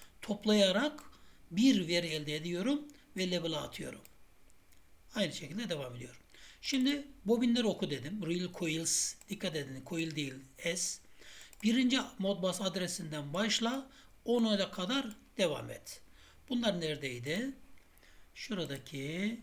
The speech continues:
durum bilgilerinden bunlar. Adreslerimiz bit tipinde adres sekiz örneğin. Devam edelim.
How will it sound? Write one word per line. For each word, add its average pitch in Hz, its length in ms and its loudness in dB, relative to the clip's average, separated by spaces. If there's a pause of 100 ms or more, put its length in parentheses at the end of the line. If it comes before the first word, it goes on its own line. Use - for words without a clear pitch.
(840)
durum 156 320 -6
bilgilerinden 139 920 -6 (540)
bunlar. - 580 -10 (1400)
Adreslerimiz 143 840 -8 (300)
bit - 300 -6
tipinde 165 500 -8
adres 170 440 -6
sekiz - 600 -8
örneğin. 131 360 -10 (1800)
Devam 185 280 2
edelim. 127 520 -4